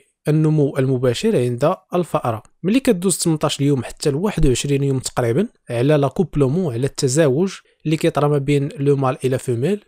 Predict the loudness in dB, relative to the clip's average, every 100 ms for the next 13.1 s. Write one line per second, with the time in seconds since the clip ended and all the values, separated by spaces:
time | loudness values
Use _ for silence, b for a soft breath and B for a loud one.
0 | -10 -6 -4 -2 -2 -2 _ -8 -4 -4
1 | -6 -2 2 4 2 0 -6 -6 -6 -8
2 | -2 -2 -2 _ 0 0 4 2 2 0
3 | -2 -2 -2 -2 -2 _ -4 -2 0 2
4 | 2 -2 _ -6 -2 0 0 0 0 2
5 | 2 0 0 2 0 -4 _ _ -4 0
6 | 0 2 0 0 -4 -6 -2 0 2 2
7 | 2 0 -4 _ -4 0 2 2 2 0
8 | -4 -12 -2 0 2 0 -2 -6 -4 -2
9 | -2 -2 0 0 -2 _ 0 4 6 6
10 | 4 2 2 2 2 4 2 2 -2 0
11 | -4 -2 -2 0 0 0 2 0 2 -2
12 | 0 -2 -4 -2 0 0 -4 -8 -2 -2